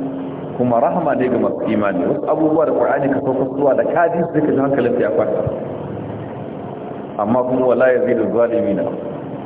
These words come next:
illa khasara. Qur'ani bai kara ma azzalimai kuma sai hasara.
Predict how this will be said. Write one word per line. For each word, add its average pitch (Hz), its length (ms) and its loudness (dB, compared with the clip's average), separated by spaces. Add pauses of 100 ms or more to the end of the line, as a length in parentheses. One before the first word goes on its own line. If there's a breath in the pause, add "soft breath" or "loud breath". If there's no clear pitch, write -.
(120)
illa 131 320 2
khasara. - 480 0 (640)
Qur'ani 139 420 2
bai 135 220 2
kara 131 180 4
ma 123 220 0
azzalimai 120 340 2
kuma 131 300 2
sai 127 80 2
hasara. 87 340 2